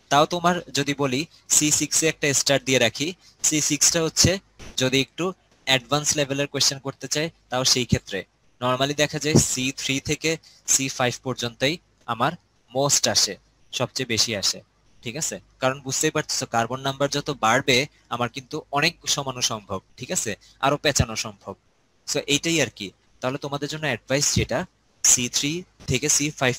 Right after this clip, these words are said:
পর্যন্ত ওগুলাই তুমি বিভিন্নটার practice করো, হয়ে যাবে। আরেকটা যেটা বলতেছিলাম,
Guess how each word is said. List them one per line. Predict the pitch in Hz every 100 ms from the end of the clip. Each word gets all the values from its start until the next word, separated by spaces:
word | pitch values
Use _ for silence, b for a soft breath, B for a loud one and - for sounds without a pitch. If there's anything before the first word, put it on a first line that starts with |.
| -
পর্যন্ত | 151 - 117 101 87
ওগুলাই | 107 120 135
তুমি | 151 147
বিভিন্নটার | 156 131 143 147 156 156
practice | - 143 147 -
করো, | 156 180 -
হয়ে | 123
যাবে। | 104 95 87 _ b b
আরেকটা | 139 139
যেটা | 156 156
বলতেছিলাম, | 151 123 - - 107